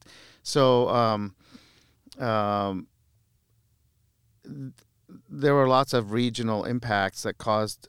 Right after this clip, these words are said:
the Civil War. It wasn't really a true Civil War between the people that lived there. Um, and, um, it, you know, it got bad enough to the point where we were, it, it got a lot worse after we left. But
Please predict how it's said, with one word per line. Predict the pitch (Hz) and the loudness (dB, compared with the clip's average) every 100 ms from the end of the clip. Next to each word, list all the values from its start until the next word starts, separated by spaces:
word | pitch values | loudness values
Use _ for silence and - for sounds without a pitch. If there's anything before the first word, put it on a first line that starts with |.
| - | -10
the | 101 | -8
Civil | 95 - 107 95 | -8 -10 -8 -6
War. | 92 95 95 | -4 -2 -2
It | 95 | -4
wasn't | 110 101 | -6 -6
really | 98 101 95 | -8 -8 -8
a | |
true | 92 - 104 | -10 -8 -8
Civil | - 104 92 95 | -6 -8 -8 -8
War | 90 95 98 | -8 -6 -6
between | 92 - 101 98 95 _ | -8 -10 -10 -8 -10 _
the | - | -20
people | - 101 98 | -14 -12 -10
that | 92 95 | -10 -8
lived | 98 95 | -10 -8
there. | 98 98 107 _ _ _ _ - | -8 -8 -12 _ _ _ _ -6
Um, | 120 117 107 104 101 - _ _ | 0 2 2 0 -2 -6 _ _
and, | 135 135 127 127 113 - _ | -2 0 0 -2 -4 -10 _
um, | 127 113 104 101 101 98 - _ _ _ _ _ _ _ _ _ _ _ _ _ _ - | -6 -2 -2 -2 -4 -8 -14 _ _ _ _ _ _ _ _ _ _ _ _ _ _ -12
it, | 127 - | -10 -4
you | 135 | 0
know, | 120 | 2
it | 110 | 0
got | 120 123 113 | 2 0 2
bad | 113 113 | 2 2
enough | 110 101 98 | 0 -2 -4
to | - 95 98 | -8 -8 -8
the | |
point | 104 113 104 | -10 -6 -4
where | 101 104 | -4 -4
we | 98 104 | -4 -4
were, | 104 98 98 95 _ _ _ _ _ - | -4 -4 -8 -12 _ _ _ _ _ -14
it, | 101 | -10
it | 104 | -4
got | 104 92 | -2 -2
a | |
lot | 92 98 95 | -2 -4 -4
worse | 101 92 | -6 -4
after | 101 - 95 | -6 -6 -10
we | 92 | -10
left. | 92 76 _ | -12 -14 _
But | - | -16